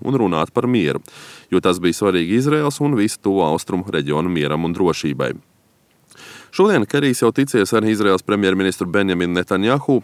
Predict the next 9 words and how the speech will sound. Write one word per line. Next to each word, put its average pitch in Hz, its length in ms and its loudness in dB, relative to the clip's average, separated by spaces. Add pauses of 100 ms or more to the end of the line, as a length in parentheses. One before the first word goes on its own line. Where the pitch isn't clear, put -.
un 139 160 0
plānot 127 560 0
arī 117 160 2
tikšanās 98 480 -2
ar 101 80 -2
palestīniešu 85 540 -2
prezidentu 90 420 -2
Mahmadu 78 480 -2
Abbasu. 80 400 -2